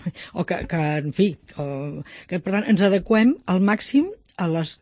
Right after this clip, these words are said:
al perfil del candidat perquè no tingui que perdre temps a la feina ni de res. I a partir d'aquí, si entra en l'estudi, se-, són set visites més. Llavors, són cada quinze dies, durant tres mesos,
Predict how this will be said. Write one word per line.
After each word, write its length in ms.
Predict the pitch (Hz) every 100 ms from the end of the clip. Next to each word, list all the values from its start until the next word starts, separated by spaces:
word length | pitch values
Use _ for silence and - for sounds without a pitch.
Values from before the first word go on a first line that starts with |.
| 175
al 380 | 160 156 151 151
perfil 340 | - 160 - 214
del 80 | 196
candidat 480 | 185 185 180 190 208
perquè 240 | - 214 170
no 80 |
tingui 220 | 160 170 160
que 80 | 165
perdre 300 | 165 160 160
temps 220 | 165 156
a 40 | 156
la 80 | 160
feina 320 | 180 202 208
ni 120 | 190 139
de 80 |
res. 360 | - _ _ - - - -
I 80 |
a 20 | 196
partir 300 | 202 226 262
d'aquí, 220 | - 302
si 200 | 349 - 220
entra 240 | 214 185
en 80 | 180
l'estudi, 460 | 185 - 330 311 508 _ _ _ _ _ _ _ _ - -
se-, 240 | - 190 -
són 240 | - 185 170
set 180 | - 185
visites 400 | 165 160 156 147 143
més. 240 | 127 - - _ - -
Llavors, 320 | 190 175 - -
són 160 | - 175
cada 240 | 196 208
quinze 320 | 208 240 214 240
dies, 360 | 302 403 -
durant 240 | - 156 156
tres 220 | 180 202
mesos, 480 | 240 294 311 440 -